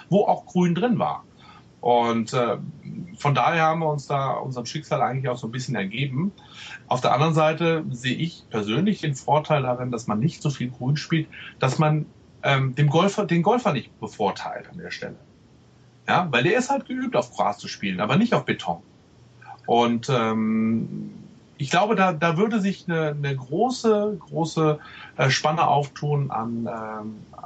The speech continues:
äh, an, ähm, Diskrepanzen, dass die Leute sagen, "Gut, ja, der ist ja auch Golfer, der kann auf Grün spielen."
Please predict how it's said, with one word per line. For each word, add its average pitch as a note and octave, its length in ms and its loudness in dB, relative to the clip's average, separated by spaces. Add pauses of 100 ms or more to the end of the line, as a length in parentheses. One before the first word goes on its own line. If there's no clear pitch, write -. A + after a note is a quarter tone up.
(100)
äh, - 280 -4 (580)
an, G#2 400 -2
ähm, G2 560 0
Diskrepanzen, E3 580 2 (380)
dass C#3 140 2
die D3 100 2
Leute D3 280 4
sagen, C#3 340 2 (300)
"Gut, - 240 0 (540)
ja, G#2+ 260 0 (160)
der A#2 120 4
ist C3+ 80 0
ja D3+ 80 4
auch - 80 -8
Golfer, B2 340 0
der G2+ 100 -10
kann G#3 220 2
auf - 180 -2
Grün F3 300 -6
spielen." - 400 -8